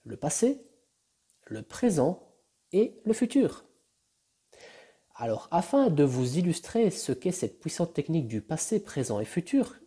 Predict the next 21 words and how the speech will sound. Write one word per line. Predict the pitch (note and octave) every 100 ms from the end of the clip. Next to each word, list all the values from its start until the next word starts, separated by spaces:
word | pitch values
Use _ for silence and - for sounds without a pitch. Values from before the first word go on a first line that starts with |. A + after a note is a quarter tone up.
| _ _
que | - A2 - _ _
utilisait | C3+ - C3+ D3 C#4 - - -
Erickson | A#2 B2+ - G#3+ D3+ G#2+ G#2+
lors | A#2 G#2
de | A2+
ses | C3+
séances, | - C#3+ A3+ - - - - - - -
figurez-vous | E3+ F#3+ B3 D4
qu'un | F3+
jour, | D#3+ A#3 A3 C#3
Milton | B2+ C3 G#3+ G3
Erickson, | A2+ - G#3 G#3 C3 - - - _ -
euh, | G#2
recevait | A2 F#3+ - B2+ C3 G3
en | C3+
fait | A#2+ - B2
un | A#2
golfeur | B2 F#3+ F#3 - D#3 -
professionnel | - - A3 G#3 F#3 C#3+ D#3 F3+
de | A2
l'Arizona | A2 F3+ E3+ B2 A2+ F#3+ -